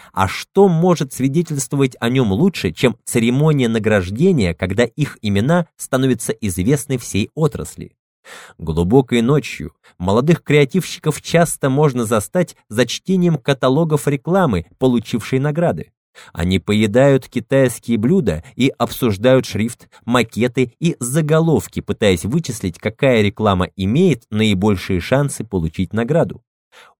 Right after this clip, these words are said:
Умные творческие директора заметят, что происходит, и подтолкнут их к свежим идеям.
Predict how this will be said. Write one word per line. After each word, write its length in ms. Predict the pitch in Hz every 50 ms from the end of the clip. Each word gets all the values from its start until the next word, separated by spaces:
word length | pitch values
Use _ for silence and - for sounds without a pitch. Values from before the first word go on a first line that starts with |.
| _
Умные 460 | - 101 113 123 123 117 113 113 107 -
творческие 720 | - 95 98 113 117 - - 110 98 - - - 98 92
директора 680 | 85 87 92 90 85 - - 90 90 113 139 120 82 - _ - - _
заметят, 680 | - 95 92 110 120 127 147 180 202 - - 147 - _ _
что 380 | - - - - - - 156
происходит, 720 | - - 101 95 92 87 - - - 175 190 214 190 - _ _ _ -
и 100 | 170 160
подтолкнут 840 | - _ 170 160 - _ _ 147 135 123 117 120 131 131 143 -
их 180 | 110 92 - -
к 80 | _ -
свежим 480 | - - 104 92 92 87 80 101 107 127
идеям. 420 | 135 143 170 147 87 78 92 92